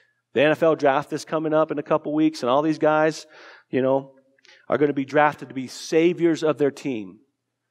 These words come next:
And a lot of them are gonna be cut after two years. They're gonna be cut. Worthless. Not worthy of the pick. "Can't help us. You're done."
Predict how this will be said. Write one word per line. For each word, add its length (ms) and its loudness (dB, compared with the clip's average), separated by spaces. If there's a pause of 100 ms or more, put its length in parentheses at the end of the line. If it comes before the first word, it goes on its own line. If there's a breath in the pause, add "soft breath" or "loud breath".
(120)
And 80 -6
a 60 2
lot 140 2
of 60 2
them 140 -2
are 40 -4
gonna 140 -2
be 100 -4
cut 340 -2
after 460 -4 (100)
two 180 -6
years. 640 -6 (1200)
They're 120 -4
gonna 80 -4
be 100 -12
cut. 260 0 (1160)
Worthless. 680 -4 (680)
Not 220 0
worthy 260 2
of 80 2
the 60 -6
pick. 540 -4 (720)
"Can't 220 -2
help 240 -2
us. 320 -6
You're 160 -2
done." 440 -2